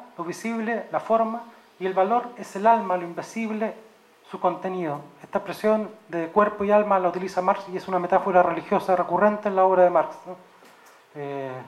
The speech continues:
Puede verse que para responder a la pregunta "¿qué es el capital?", Marx inicia preguntándose "¿qué es la mercancía?" y revela que esta es una antítesis inmanente, una unidad contradictoria, dialéctica entre valor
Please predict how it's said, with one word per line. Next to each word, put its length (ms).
Puede 180
verse 260
que 80
para 140
responder 360
a 40
la 40
pregunta 360
"¿qué 60
es 80
el 100
capital?", 480
Marx 200
inicia 360
preguntándose 680
"¿qué 100
es 60
la 80
mercancía?" 640
y 40
revela 380
que 100
esta 180
es 80
una 120
antítesis 840
inmanente, 680
una 200
unidad 460
contradictoria, 920
dialéctica 680
entre 220
valor 380